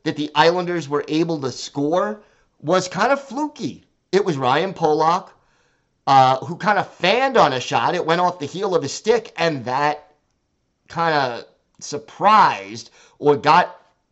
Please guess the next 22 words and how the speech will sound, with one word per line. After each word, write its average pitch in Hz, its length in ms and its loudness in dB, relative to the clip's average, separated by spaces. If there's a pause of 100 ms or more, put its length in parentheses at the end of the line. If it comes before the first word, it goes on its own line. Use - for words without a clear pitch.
(160)
Antti 160 420 0
Raanta 151 680 0
off 147 360 4
of 123 120 -8
his 117 160 -8
game. 131 360 -4
And 143 200 -4
look, 196 300 -2 (880)
I 214 120 6
was 262 140 -2
a 214 60 -2
little 220 220 0
surprised 202 600 -2
Raanta 190 400 -2
got 180 220 -2
the 160 60 -8
start. 175 340 -2
Everyone 170 380 -2
was 151 140 -4
expecting 156 540 -6
Frederik 147 440 -4
Andersen 160 580 -8